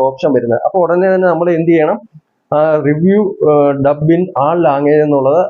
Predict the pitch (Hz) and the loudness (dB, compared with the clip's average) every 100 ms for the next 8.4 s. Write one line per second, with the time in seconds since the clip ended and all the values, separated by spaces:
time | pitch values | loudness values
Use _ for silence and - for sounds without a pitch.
0 | 147 160 151 131 175 - - _ _ _ | -2 0 0 0 0 -2 -8 _ _ _
1 | - 143 147 131 208 - - 147 131 127 | -4 -4 0 2 0 -4 -4 -4 -2 -2
2 | 107 - 160 165 - - - _ 143 175 | -4 -6 -6 -4 -6 -10 -20 _ -2 0
3 | 220 220 165 208 196 190 254 - - 170 | 0 -2 -2 0 0 0 -2 -4 -2 0
4 | 170 151 127 139 151 180 - 160 170 196 | 2 2 0 -2 -2 0 0 0 0 0
5 | 220 - _ 165 165 147 156 190 202 196 | -2 -6 _ -2 0 0 0 0 0 0
6 | 143 135 165 175 175 180 175 185 196 - | -2 0 0 2 2 2 2 2 0 -4
7 | _ _ _ - 190 208 415 175 165 160 | _ _ _ -2 0 0 0 0 2 2
8 | 151 151 147 175 | 0 0 0 2